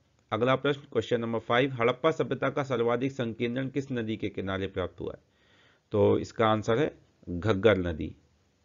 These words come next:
कौन सी नदी? घग्गर। क्वेश्चन नंबर सिक्स,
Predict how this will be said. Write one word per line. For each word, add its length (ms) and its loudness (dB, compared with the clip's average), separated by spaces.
कौन 160 -2
सी 140 -2
नदी? 400 0
घग्गर। 400 2
क्वेश्चन 320 6
नंबर 220 4
सिक्स, 500 -4